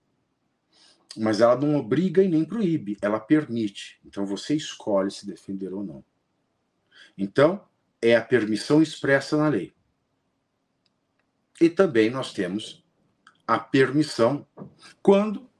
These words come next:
a lei não fala nada sobre um assunto. Então, nós dizemos que, quando a lei não proíbe nem obriga, ela permite.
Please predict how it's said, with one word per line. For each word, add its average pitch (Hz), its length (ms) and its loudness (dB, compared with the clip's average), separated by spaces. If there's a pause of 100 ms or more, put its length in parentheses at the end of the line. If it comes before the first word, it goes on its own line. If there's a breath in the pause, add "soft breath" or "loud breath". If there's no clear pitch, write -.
(120)
a 190 80 4
lei 180 240 2
não 190 160 -2
fala 185 340 -2
nada 147 380 -2
sobre - 320 -14
um 90 140 -12
assunto. - 440 -16
Então, 180 300 -2
nós 156 160 0
dizemos 127 460 -6
que, - 320 -16 (1400)
quando 202 560 0
a 120 100 6
lei 101 480 -2 (300)
não 131 240 -2
proíbe 110 760 -2 (1000)
nem 120 240 -4
obriga, 104 680 -4 (1700)
ela 98 220 0
permite. 101 720 -8